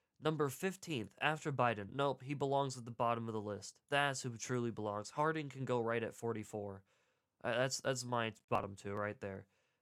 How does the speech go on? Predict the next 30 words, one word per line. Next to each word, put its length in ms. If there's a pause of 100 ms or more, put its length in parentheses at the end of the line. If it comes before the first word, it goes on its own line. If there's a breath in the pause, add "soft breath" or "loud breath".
(100)
Wilson 400
at 140
forty, 560
uh, 260
forty-five. 840 (720)
Uh, 240
Harrison 800 (300)
or 220
Harding 420
at 300
forty-four. 760
There 140
you 120
go. 320 (1080)
Th-, 120
that's, 460
that's 260
the, 280
uh, 40 (340)
uh, 60 (200)
that's 240
the 100
bottom 400
two. 340 (920)
Both 140
of 60
those 180
guys 200
are 40
f-, 220